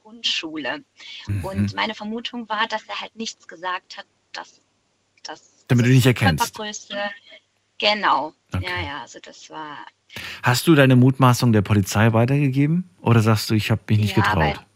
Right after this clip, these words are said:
Speaker 1: weil, nee, also es wurde schon, äh, gefragt, „Was vermuten Sie?“ Aber, ähm, man konnte halt auch nichts nachweisen, ne? Das ist, ja, das ist halt super schwierig.
Speaker 2: Also die haben ihn aber nicht kontrolliert? Oder, oder sind sie dann trotzdem bei dem,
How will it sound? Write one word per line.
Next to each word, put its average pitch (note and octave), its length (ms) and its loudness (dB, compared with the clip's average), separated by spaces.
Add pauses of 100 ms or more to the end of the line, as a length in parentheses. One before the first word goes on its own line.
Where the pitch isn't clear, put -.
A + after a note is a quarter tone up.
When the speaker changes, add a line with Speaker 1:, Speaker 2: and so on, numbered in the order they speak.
(1040)
Speaker 1:
weil, G#3+ 60 -12
nee, A3 380 0
also G#3 180 0
es F#3 380 -12
wurde G3+ 240 -6
schon, G3+ 260 -4 (180)
äh, F3 560 -8 (140)
gefragt, G#3 720 0
„Was F#3 140 -12
vermuten A#3 500 -10
Sie?“ C4+ 320 -6
Aber, G3 560 0
ähm, F#3 340 -10
man E3+ 140 -14
konnte G3 320 -14
halt - 200 -18
auch E3+ 120 -20
nichts - 280 -20
nachweisen, D#3+ 680 -16
ne? - 60 -20 (160)
Das - 200 -20
ist, - 320 -20 (260)
ja, G#3 200 -8
das E3+ 140 -20
ist - 160 -20
halt - 420 -12 (480)
super - 340 -18
schwierig. - 580 -14 (380)
Speaker 2:
Also A#2 140 2
die B2+ 120 6
haben D#3 100 6
ihn D#3 80 6
aber D3 140 6
nicht D#3+ 120 6
kontrolliert? B2+ 640 2 (100)
Oder, G#2+ 220 6
oder G#2+ 140 6
sind A2 180 4
sie G#2 80 4
dann F#2+ 160 4
trotzdem F#2+ 380 0
bei F2+ 160 0
dem, F2 320 0